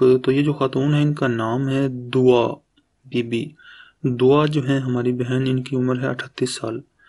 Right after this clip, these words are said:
यानी कि जो है अभी काफ़ी यंग हैं, इतनी ज़्यादा एज नहीं है और देखने में भी खूबसूरत हैं। तो दुआ जो है अठतीस साल उम्र है और ये एक तलाक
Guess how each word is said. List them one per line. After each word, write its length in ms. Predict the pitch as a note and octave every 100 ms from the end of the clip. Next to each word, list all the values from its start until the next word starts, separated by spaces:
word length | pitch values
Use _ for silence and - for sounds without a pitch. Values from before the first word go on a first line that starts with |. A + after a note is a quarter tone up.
| - - _ -
यानी 320 | B2 B2 B2
कि 340 | B2+ - A#2+ A#2+
जो 140 | B2
है 200 | A#2 A#2+
अभी 300 | B2 A#2+ A#2+
काफ़ी 460 | A#2+ A#2 - C3 A#2
यंग 160 | A#2+ B2+
हैं, 240 | B2 B2+
इतनी 280 | B2 - B2+
ज़्यादा 300 | A#2+ A#2+ B2
एज 260 | A#2+ A#2+ A#2+
नहीं 400 | A#2 A2+ B2+ A#2
है 200 | A2+ - _ _ _ _ _ - - - -
और 140 | B2+
देखने 420 | B2+ B2 C3 B2+
में 160 | B2 A#2+
भी 160 | B2
खूबसूरत 640 | B2+ - B2 B2+ A#2+ A#2 A#2 -
हैं। 200 | A#2+ - _ _ _ _ _ _ _ _ _ _ _ _ _ -
तो 400 | B2 A#2 A#2 A#2+
दुआ 320 | B2 C3+ D#3+
जो 140 | D#3 D3+
है 240 | D3+ D3+
अठतीस 400 | D3 B2+ - D3
साल 220 | C#3+ C3+
उम्र 220 | C3 C#3+
है 180 | C3+ C#3
और 140 | C3+ C3
ये 240 | C3 C3+
एक 180 | C3 - C3+ C3 B2+ - C3 -
तलाक 360 | B2 A#2+ B2